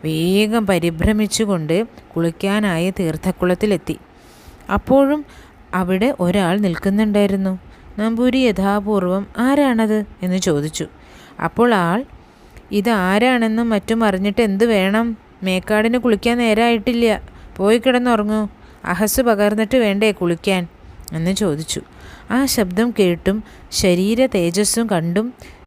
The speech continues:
ഇതും താൻ മുൻപേ കണ്ട ആ ദിവ്യൻ തന്നെയാണെന്ന് മനസ്സിലായി നമ്പൂരിക്കേ. അദ്ദേഹം അടുത്ത് ചെന്ന്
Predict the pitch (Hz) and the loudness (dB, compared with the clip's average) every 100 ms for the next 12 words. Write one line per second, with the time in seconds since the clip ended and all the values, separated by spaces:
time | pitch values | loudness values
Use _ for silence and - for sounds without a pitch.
0 | - 240 247 220 285 311 - - - - | -6 2 4 4 2 -2 -10 -20 -20 -10
1 | - 233 247 226 202 202 247 269 269 247 | 0 2 4 2 2 4 2 2 -2 0
2 | 254 233 240 190 165 156 220 226 196 196 | 0 0 -2 -2 -4 -2 -4 -2 -2 -2
3 | 202 165 170 185 208 160 151 - 180 180 | -2 -2 -2 -2 -2 -2 -4 -4 -2 -2
4 | 151 - - - 156 151 156 160 190 160 | -4 -8 -16 -8 -4 -2 -4 -4 -2 -4
5 | 127 - - - - - - - 240 294 | -4 -16 -20 -20 -20 -20 -10 -4 0 2
6 | 247 262 202 175 240 233 180 165 214 | 2 2 0 -2 -2 0 -2 -2 -4